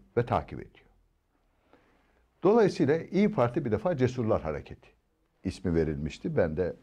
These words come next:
biliyorum, görüyorum. Cesurların olduğu bir parti. Ama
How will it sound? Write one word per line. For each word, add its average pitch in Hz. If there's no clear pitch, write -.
biliyorum, 82
görüyorum. 95
Cesurların 131
olduğu 78
bir 78
parti. 190
Ama 151